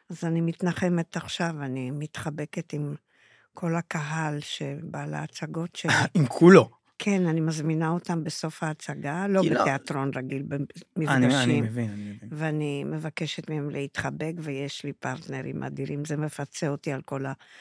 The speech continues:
Speaker 1: החיבוקים שפספסתי.
Speaker 2: אני חושב בהקשר של דווקא, את יודעת, אני, יש סרט שאני נורא אוהב, שנקרא "שכחו אותי בבית".
Speaker 1: או.
Speaker 2: הוא הולך לאיבוד, הוא הולך לאיבוד. הסרט, ה-,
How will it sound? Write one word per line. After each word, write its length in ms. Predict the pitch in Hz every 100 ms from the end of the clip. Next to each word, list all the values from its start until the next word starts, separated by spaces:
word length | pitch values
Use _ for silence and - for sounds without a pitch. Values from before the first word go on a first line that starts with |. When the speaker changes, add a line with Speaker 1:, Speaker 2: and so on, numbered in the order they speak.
| - _
Speaker 1:
החיבוקים 560 | - 160 147 151 151 147
שפספסתי. 1120 | - 147 - 139 - - 139 - - - 202 _ _ _ _
Speaker 2:
אני 200 | 127 143
חושב 420 | 175 214 - 214 202
בהקשר 480 | 180 139 - 156 156
של 440 | - - 131 117 -
דווקא, 480 | 143 123 - - 113 90 _ _ _ _ _ _ _ _ _
את 120 | 131
יודעת, 320 | 127 143 127 - -
אני, 300 | 139 139 135
יש 220 | 156 151
סרט 280 | - 147 143
שאני 180 | 139 127
נורא 280 | 120 127 127
אוהב, 220 | 120 147
שנקרא 340 | - 127 -
"שכחו 400 | 139 139 131 -
אותי 160 | 131 139
בבית". 500 | 127 113 107 101 - _
Speaker 1:
או. 340 | 160 131 139 147
Speaker 2:
הוא 180 | 143
הולך 340 | 143 165 180 -
לאיבוד, 560 | 170 147 143 175 170
הוא 60 | 151
הולך 280 | 147 151 -
לאיבוד. 360 | 151 160 208 - _ _ _
הסרט, 460 | 127 - 208
ה-, 20 | 208